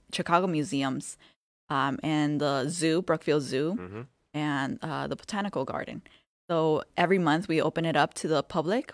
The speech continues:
Speaker 1: um, to sign up, and they can go for free, uh, to the museums and so on. So check that out as well in my Facebook page.
Speaker 2: Very cool. Very cool.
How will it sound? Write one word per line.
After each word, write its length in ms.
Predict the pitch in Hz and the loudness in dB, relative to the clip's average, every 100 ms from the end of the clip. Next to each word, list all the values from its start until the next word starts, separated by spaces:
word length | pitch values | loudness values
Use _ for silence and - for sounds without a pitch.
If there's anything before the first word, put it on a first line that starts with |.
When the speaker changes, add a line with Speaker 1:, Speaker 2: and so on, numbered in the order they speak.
| - - | -12 -6
Speaker 1:
um, 240 | 147 135 | -4 -4
to 140 | - | -6
sign 320 | 156 175 175 160 | -4 -2 0 0
up, 260 | 202 - - _ _ _ _ - | 0 -4 -14 _ _ _ _ -6
and 540 | 170 160 156 151 156 - | -2 0 0 0 -2 -2
they 100 | 165 | -2
can 160 | 196 | 0
go 100 | 190 | 0
for 140 | 190 185 | 2 0
free, 340 | - 240 196 185 _ _ _ | 2 2 2 -2 _ _ _
uh, 140 | 147 139 | -8 -6
to 160 | - | -4
the 80 | 160 | -2
museums 560 | 160 170 147 190 170 - | 0 -2 -2 -4 -4 -6
and 100 | 156 | -8
so 140 | - | -6
on. 280 | 143 139 190 | -4 -4 -6
So 300 | - 156 151 | -4 -2 -2
check 300 | 139 - 180 | -2 -6 -4
that 140 | 185 180 | -2 0
out 320 | 180 170 - | 2 0 -4
as 260 | - 160 - | -10 -10 -2
well 180 | 175 170 | 0 0
in 140 | 151 | -2
my 300 | 143 139 139 - - _ - | -4 -4 -8 -12 -20 _ -6
Facebook 300 | 180 - - | -6 -6 -14
page. 340 | - - - - _ _ _ _ - | -10 -10 -12 -18 _ _ _ _ -8
Speaker 2:
Very 300 | 110 143 92 - | -6 -4 -6 -10
cool. 460 | - 135 139 92 | -6 0 2 0
Very 440 | 82 135 170 127 - | 0 0 0 0 -6
cool. 460 | - 95 101 73 | -8 -6 -4 -6